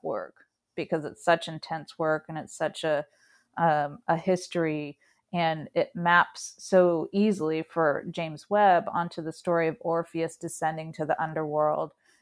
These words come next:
and coming back, you know, and, uh, retrieving the, the, the desired object, right? Yeah, so it's, it's a, it's an installation artwork, and, and I do talk about the,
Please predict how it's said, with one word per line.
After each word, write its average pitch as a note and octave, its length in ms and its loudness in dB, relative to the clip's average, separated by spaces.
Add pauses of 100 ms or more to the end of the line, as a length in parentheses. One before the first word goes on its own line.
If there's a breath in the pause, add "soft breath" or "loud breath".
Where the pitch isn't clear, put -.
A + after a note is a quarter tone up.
(120)
and E3+ 160 -10
coming D#3+ 320 -6
back, D3 540 2
you E3+ 120 -8
know, D3 380 -2
and, D3+ 300 -8 (260)
uh, D#3 300 -2
retrieving D#3+ 960 -2 (120)
the, E2+ 360 2 (220)
the, - 360 -4 (260)
the F3 120 2
desired D3+ 580 4
object, - 600 -2
right? - 280 -2 (960)
Yeah, B3 380 4
so C4 260 4
it's, - 440 -2
it's C#4+ 200 -2
a, A3+ 260 6 (180)
it's A#3+ 200 2
an G#3 200 4
installation A#3 640 0
artwork, E3+ 840 -2 (100)
and, E3+ 500 -4 (160)
and F#3 140 -4
I F#3 80 -2
do G3+ 180 -4
talk G3 300 -6
about - 280 -4
the, D#3+ 360 -4